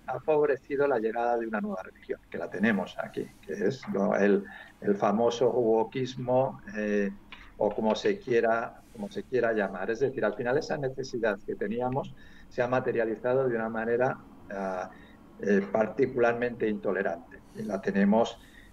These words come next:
lo tenemos ahora mismo aquí. Frente a eso, ah, de repente,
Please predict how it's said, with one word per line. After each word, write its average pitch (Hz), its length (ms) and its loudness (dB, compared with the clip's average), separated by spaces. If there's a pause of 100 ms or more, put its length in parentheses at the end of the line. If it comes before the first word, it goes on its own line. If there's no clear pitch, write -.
lo 104 220 2
tenemos 117 640 0
ahora 104 280 2
mismo 104 460 -6
aquí. 92 280 -6 (500)
Frente 127 300 2
a 165 80 6
eso, 220 400 -2 (360)
ah, 117 880 -4
de 123 140 4
repente, 151 760 0